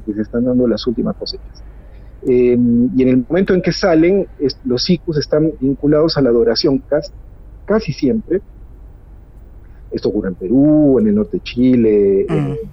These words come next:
Speaker 1: en Argentina,
Speaker 2: En
Speaker 1: todo el
Speaker 2: Argentina.
Speaker 1: occidente boliviano, a la celebración a los santos y a la Virgen.
Speaker 2: Ajá.
Speaker 1: Eh,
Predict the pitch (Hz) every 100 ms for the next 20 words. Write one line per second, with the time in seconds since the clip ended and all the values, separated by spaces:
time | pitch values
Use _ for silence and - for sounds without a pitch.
0 | - - - - - - 127 127 127 117
1 | 104 139 139 123 151 123 123 127 139 147
2 | 170 - - - - 151 165 - 135 127
3 | 123 123 147 123 117 - 127 127 147 131
4 | 107 104 98 107 - - - - - -
5 | - - - - - 165 - 156 127 139